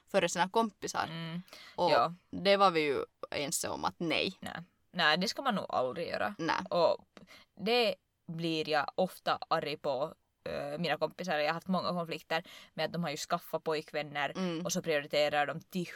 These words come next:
Speaker 2: hundra procent sina pojkvänner och vill inte alls vara med sina
Speaker 1: Mm.
Speaker 2: kompisar mera. Då så, eftersom att vänner är så jätte, jätteviktiga till mig,
Speaker 1: Mm.
Speaker 2: så blir det förstås inte sådär att "Nå, du får inte vara med min po-, med din pojkvän för att du måste hänga med mig."
Speaker 1: Nej.
Speaker 2: Utan mera sådär att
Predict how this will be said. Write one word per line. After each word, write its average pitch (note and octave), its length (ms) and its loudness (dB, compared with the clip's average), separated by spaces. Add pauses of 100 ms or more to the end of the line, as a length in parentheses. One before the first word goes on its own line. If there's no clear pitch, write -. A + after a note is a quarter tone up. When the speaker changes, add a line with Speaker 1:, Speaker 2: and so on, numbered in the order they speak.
Speaker 2:
hundra F#3 320 0
procent E3+ 280 -8
sina E3+ 180 -8
pojkvänner E3+ 500 -4
och E3+ 80 -2
vill D3 100 -4
inte E3+ 160 -4
alls F3+ 120 -2
vara F#3 220 0 (200)
med F#3 100 -6
sina F3+ 120 -8
Speaker 1:
Mm. F#3 120 -2
Speaker 2:
kompisar E3+ 260 -2
mera. E3 220 2
Då F3 200 2
så, E3+ 260 2
eftersom D#3+ 320 -8
att D#3+ 120 -8
vänner D#3+ 300 -2
är C#3 240 -2
så C#3+ 300 -2 (320)
jätte, E3+ 280 -2
jätteviktiga F#3 600 -6
till A3 120 -8
mig, A#3 240 -2 (160)
Speaker 1:
Mm. F3 240 -2
Speaker 2:
så F3+ 60 -2
blir E3+ 220 0
det E3 80 -2
förstås E3 420 -6
inte D3+ 340 -4
sådär D3 220 -2
att F3+ 60 -6
"Nå, F3+ 120 -2
du E3+ 80 -6
får E3 140 -4
inte D#3 120 -8
vara - 100 -4
med D#3 140 -10
min D#3 120 -12
po-, F#2 300 -6 (100)
med D#3+ 100 -2
din D3 100 -6
pojkvän - 400 -6
för - 80 -10
att E3+ 100 -10
du E3 60 -10
måste E3+ 240 -10
hänga D#3 160 -8
med D#3 120 -6
mig." E3+ 320 0
Speaker 1:
Nej. F#3 360 -2 (180)
Speaker 2:
Utan D#3+ 400 -2
mera D#3+ 420 0
sådär E3+ 360 -2
att - 320 -8